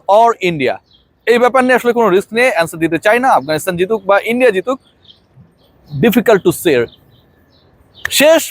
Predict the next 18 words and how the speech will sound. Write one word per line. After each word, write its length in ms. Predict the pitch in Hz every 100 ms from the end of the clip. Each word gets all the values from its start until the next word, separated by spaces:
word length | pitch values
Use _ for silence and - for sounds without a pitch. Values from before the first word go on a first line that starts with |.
| -
পাঁচ 180 | 233 226 214
ওভারে 320 | 156 123 196 302 _ _ _ _ _ -
কোন 160 | 311 320
দল 100 | 320 269
বেশি 160 | 226 214
রান 120 | 156 139
করবে, 200 | 113 98 90 _ _ _ _ _ _ _
এখানটা 320 | 233 277 294 285
আমি 100 | 262
আপনাদেরকে 320 | 202 220 208 214
মোটামুটি 240 | 190 185 180
একটা 160 | 185
ধারণা 180 | 156 151 131
দিতে 140 | 117
পারি। 120 | 113 120
Definitely 380 | 170 220 214 240 208
এই 60 | 226
অ্যান্সারটা 360 | 220 - -